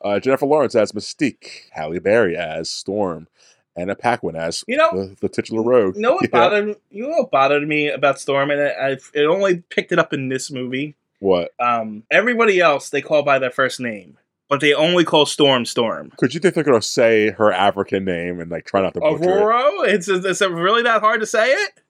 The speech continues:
Speaker 1: What's her last name, then? I know
Speaker 2: Uh,
Speaker 1: one of her names is really hard to say. It must be her last name, then.
Speaker 2: Her, her, her name is, like,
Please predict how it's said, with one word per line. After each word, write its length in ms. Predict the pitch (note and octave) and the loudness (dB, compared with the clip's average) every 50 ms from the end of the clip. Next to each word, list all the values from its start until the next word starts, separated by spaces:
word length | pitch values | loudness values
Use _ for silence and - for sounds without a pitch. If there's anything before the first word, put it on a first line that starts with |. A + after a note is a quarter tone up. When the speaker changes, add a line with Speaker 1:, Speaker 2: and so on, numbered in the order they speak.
| _ | _
Speaker 1:
What's 160 | - D3 - | -12 -10 -8
her 60 | - E3+ | -4 -2
last 220 | E3 E3 - - | -2 -2 -2 -4
name, 160 | F2+ E2+ D#2+ | -8 -10 -8
then? 220 | E2 D#2+ D#2 D#2 - - | -10 -10 -12 -12 -6 -2
I 60 | B2+ | 2
know 180 | D3 F3 D#3 C3 | 4 4 4 2
Speaker 2:
Uh, 120 | A#2+ A#2+ | 2 2
Speaker 1:
one 140 | C3 D3+ F3 | 4 4 2
of 60 | D#3+ | 2
her 80 | D#3 C3 | 0 0
names 200 | B2+ B2 A2+ G2 | 0 0 0 -2
is 80 | F#2+ G2 | -4 -2
really 160 | G#2+ G#2+ G2+ | -2 0 2
hard 140 | F#2 F#2+ F2+ | 2 0 0
to 60 | F2+ | -2
say. 80 | - G#2+ | -4 -4
It 20 | |
must 140 | A2 A2+ - | -4 -4 -2
be 60 | A2 | -4
her 100 | F#2 F2 | -4 -2
last 260 | E2+ E2+ F2+ F2+ - | -4 -4 -6 -8 -10
name, 180 | - E2+ D#2 E2 | -14 -16 -16 -14
then. 180 | E2+ D#2 D#2 - - | -14 -14 -12 -12 -10
Speaker 2:
Her, 140 | - F3 E3 | -10 -10 -10
her, 360 | D#3+ G3 F#3 - G#3+ A#3 A#3 A3+ | -8 -10 -4 0 0 0 0 0
her 180 | - A#3+ A#3+ | -2 -2 -2
name 260 | A#3+ C4 B3 C4 B3 | -2 -2 -4 -4 -6
is, 100 | G3+ E3+ | -8 -6
like, 160 | G3 F3+ - | -6 -6 -6